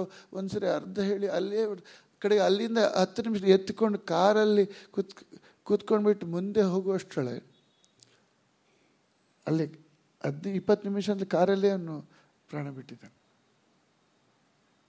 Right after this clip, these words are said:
ನೋಡಿ ಹೇಗೆ ಯುವಾವಸ್ಥೆಯಲ್ಲಿ ಚೆನ್ನಾಗಿದ್ದಾಗ ಏನು ಹಾಸ್ಪಿಟಲೈಸೇಷನು ಹೋಗಲೇ ಇಲ್ಲ ಹಾಸ್ಪಿಟ್ಲಿಗೆ. ಕೆಲವರು, ಆ,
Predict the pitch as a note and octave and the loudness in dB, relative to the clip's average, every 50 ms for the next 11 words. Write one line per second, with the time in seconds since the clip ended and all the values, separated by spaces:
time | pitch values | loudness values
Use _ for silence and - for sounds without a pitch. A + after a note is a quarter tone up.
0 | _ _ _ _ _ E3+ E3 C#3+ C#3 C3+ E3 D#3+ C#3 C#3+ A#2+ A2+ _ _ _ _ | _ _ _ _ _ -6 -4 -4 -2 -2 -4 -4 -4 -6 -12 -12 _ _ _ _
1 | _ _ _ _ _ _ - F#3 F#3+ G3 G3 G3 G3 G3 G3 G3 G3 - G3 F#3+ | _ _ _ _ _ _ -2 0 2 2 2 2 2 0 0 -2 0 0 0 2
2 | F#3 G3 F#3+ F#3+ - F#3+ F#3+ G3 G3 F#3+ F#3 F#3+ F3+ F3 F#3+ F#3+ F#3+ F#3 F3 E3+ | 2 -2 -2 -2 -6 -8 -6 -6 -8 -8 -8 -10 -6 -4 -2 -2 -2 -4 -6 -6
3 | F3 F#3+ G3 G3 F#3 F#3 E3 - - G3 - G3+ G3+ G#3 G#3+ G#3 F#3+ A3 G#3+ F#3+ | -6 -6 -6 -6 -8 -8 -10 -10 -14 -12 -8 -6 -4 -4 -4 -6 -8 -10 -10 -10
4 | G#3 A3+ A#3+ A3+ G3+ - - - _ _ - F#3+ G3+ G#3 G#3 A3+ A#3 A3+ G3+ F3 | -10 -8 -8 -8 -10 -10 -14 -20 _ _ 0 0 0 2 2 2 2 4 4 2
5 | E3 D#3+ - - D#3 C#3 - - - _ _ _ _ _ _ _ _ _ _ _ | 0 0 -4 -10 -14 -14 -14 -18 -20 _ _ _ _ _ _ _ _ _ _ _
6 | _ _ _ _ _ _ _ _ _ _ _ _ _ _ _ _ _ _ _ _ | _ _ _ _ _ _ _ _ _ _ _ _ _ _ _ _ _ _ _ _
7 | _ - _ _ _ - - D3+ D#3 D#3+ D#3 D3+ D3 C3+ C#3 C#3 C3+ C#3 - - | _ -20 _ _ _ -10 -6 -2 0 0 0 0 0 -2 -4 -4 -4 -6 -12 -20
8 | _ _ _ _ _ - | _ _ _ _ _ -14